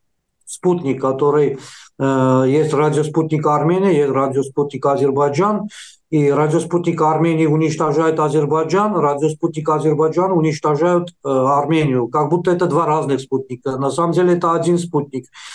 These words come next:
И он служит одному центру, да. Вот так, Россия вот так окутывает все конфликты своими, а, своим влиянием. Поэтому, э, Игорь Коротченков был всего лишь,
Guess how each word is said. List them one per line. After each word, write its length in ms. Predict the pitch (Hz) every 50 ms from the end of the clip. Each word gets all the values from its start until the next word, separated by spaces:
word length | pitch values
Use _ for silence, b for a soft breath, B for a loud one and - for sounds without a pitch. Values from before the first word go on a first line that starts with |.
| B B B B -
И 80 | 147 156
он 100 | 156 156
служит 420 | 156 151 165 170 156 151 170 165 156
одному 680 | 151 139 143 156 156 160 156 160 170 165 160 151 139
центру, 480 | - - 156 147 143 139 143 120 120 117
да. 280 | 120 160 170 175 175 175 B B B B B B B -
Вот 200 | 180 208 214 214
так, 260 | 233 247 226 - -
Россия 400 | 170 156 160 185 196 - - 262
вот 160 | 233 226 226 233
так 180 | 240 240 -
окутывает 800 | 226 220 220 - 247 233 - 240 170 135 127 131 127 120 120 -
все 240 | - - - 160 156
конфликты 680 | 156 156 156 151 156 170 190 190 190 - 220 226 226
своими, 400 | - - - 160 160 156 156 156
а, 140 | 151 147 143
своим 380 | 147 - 156 165 160 160 151 143
влиянием. 540 | 156 175 202 220 247 254 262 247 226 - B B B B B B _
Поэтому, 960 | - 214 240 240 240 240 226 240 240 233 214 202 175 165 156 151 147 143 139
э, 60 | 160 202
Игорь 180 | - 220 214
Коротченков 680 | - 196 196 208 240 233 240 233 220 - 240 233 160 - _ _ _ _ _ -
был 120 | - 208 208
всего 420 | 208 - - 208 190 196 208 196
лишь, 400 | 185 208 262 262 - - - -